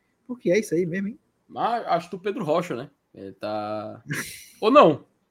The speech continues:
Speaker 1: Não,
Speaker 2: Ô,
Speaker 1: mano.
Speaker 2: rapaz, Romney,
Speaker 1: Não foi.
Speaker 2: você realmente, você realmente se lascou, foi, meu amigo? Agora, eu, eu não tô sabendo nada disso, não. Se
Speaker 1: Tava
Speaker 2: for,
Speaker 1: pagando
Speaker 2: rapaz, a
Speaker 1: promessa,
Speaker 2: resenha
Speaker 1: é?
Speaker 2: aqui,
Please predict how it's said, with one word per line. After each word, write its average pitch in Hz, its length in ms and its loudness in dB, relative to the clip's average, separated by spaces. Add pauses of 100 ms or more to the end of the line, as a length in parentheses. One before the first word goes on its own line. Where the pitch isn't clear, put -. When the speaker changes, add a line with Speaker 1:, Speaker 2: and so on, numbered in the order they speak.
(480)
Speaker 1:
Não, 165 220 -2
Speaker 2:
Ô, 226 80 0
Speaker 1:
mano. 247 140 -4
Speaker 2:
rapaz, - 360 -4
Romney, 226 280 4
Speaker 1:
Não 185 80 2
foi. 233 100 4
Speaker 2:
você - 200 2
realmente, 247 380 2
você 254 160 0
realmente 247 760 0
se - 140 -6
lascou, 233 400 0
foi, - 120 -20
meu 349 120 -10
amigo? 151 240 -16 (1000)
Agora, 160 320 -4
eu, 180 120 0
eu 214 160 6
não 320 80 0
tô 349 80 0
sabendo 311 320 4
nada 320 160 4
disso, - 160 -4
não. 180 180 4
Se 220 240 -4
Speaker 1:
Tava 185 160 0
Speaker 2:
for, 202 120 2
Speaker 1:
pagando 214 260 8
Speaker 2:
rapaz, 196 200 4
a 165 40 4
Speaker 1:
promessa, 165 200 6 (140)
Speaker 2:
resenha 175 60 2
Speaker 1:
é? 247 60 0
Speaker 2:
aqui, 285 320 -6